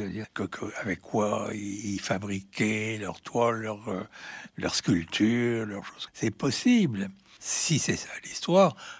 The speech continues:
faisons l'histoire. Mais alors, le, le goût,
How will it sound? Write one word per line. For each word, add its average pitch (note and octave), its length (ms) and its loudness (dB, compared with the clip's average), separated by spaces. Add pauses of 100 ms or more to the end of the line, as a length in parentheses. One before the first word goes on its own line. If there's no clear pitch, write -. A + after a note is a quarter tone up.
faisons G#2+ 540 2
l'histoire. B2+ 680 2 (140)
Mais F3 100 4
alors, A3 380 0
le, D#3+ 180 2 (260)
le C#3+ 200 6
goût, F3+ 460 4